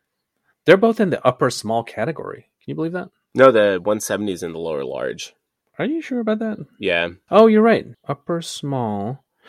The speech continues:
Speaker 1: No, no. Okay, lo-, I'm sorry. Lower large. The C R J two hundred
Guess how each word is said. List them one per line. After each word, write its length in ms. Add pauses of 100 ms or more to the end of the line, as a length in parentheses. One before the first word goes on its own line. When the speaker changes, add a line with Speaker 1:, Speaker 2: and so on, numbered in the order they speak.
(140)
Speaker 1:
No, 140
no. 320
Okay, 240
lo-, 220
I'm 80
sorry. 240
Lower 320
large. 400 (320)
The 80
C 180
R 80
J 200
two 220
hundred 460